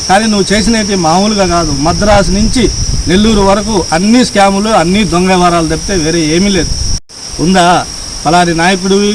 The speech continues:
పలాని నాయకుడు అని చెప్తున్నావు నువ్వు. వైఎస్ఆర్సీపీ నాయకుడు అంటే పైన వైఎస్ఆర్ జగన్మోహన్ రెడ్డి ఏ విధంగా తలదంచకుండా మాట్లాడుతాడో అదే విధంగా ఉండే మనస్తత్వం మాకుండేది. నీకేంది, పైన ఆయన ఎట్లా అబద్ధాలు చెప్తాడో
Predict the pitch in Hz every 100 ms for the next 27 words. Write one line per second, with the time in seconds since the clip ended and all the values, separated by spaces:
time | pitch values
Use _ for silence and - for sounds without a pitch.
0 | 175 165 175 175 170 196 190 196 180 170
1 | 190 185 185 180 185 220 - - - -
2 | 147 226 208 226 185 190 196 190 202 196
3 | 190 196 220 - 180 233 226 202 233 208
4 | 226 220 175 - - - - 135 196 233
5 | 240 240 233 220 214 226 233 233 233 196
6 | 214 220 226 208 220 220 214 208 208 196
7 | 185 180 214 240 226 220 202 202 196 180
8 | 202 - 208 202 180 165 156 147 104 -
9 | - - - - 190 208 233 240 226 220
10 | - - - - 175 233 226 233 220 196
11 | 233 220 226 226 226 214 190 220